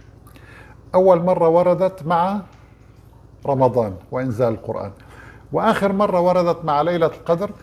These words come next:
وليلة القدر أنزل فيها القرآن. الحقيقة عبارة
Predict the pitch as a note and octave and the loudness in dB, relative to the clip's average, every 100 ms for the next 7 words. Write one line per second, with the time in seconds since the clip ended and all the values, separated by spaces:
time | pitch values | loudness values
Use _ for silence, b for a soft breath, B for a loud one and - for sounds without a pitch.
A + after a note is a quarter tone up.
0 | B B - C#3+ G#3 C4 A#3+ - - A3 | B B -4 0 2 4 2 0 -2 0
1 | G#3+ G3+ G#3 D3+ E3 C3+ C3+ A#2+ A2+ A#2 | 0 0 0 0 0 0 -2 -2 -4 -8
2 | A2+ B2+ C3+ - - - - - - - | -8 -8 -10 -16 -20 -20 -20 -20 -20 -20
3 | - - - - B B B B B B | -20 -20 -20 -20 B B B B B B
4 | - - C3 E3 E3+ B3+ A3 G#3+ G#3+ - | -16 -8 -4 -2 0 0 2 2 2 -4
5 | - - - - - - - - - - | -14 -20 -20 -20 -20 -20 -20 -20 -20 -20
6 | - D3+ E3+ G3 A#3 G#3+ | -8 -2 2 2 2 0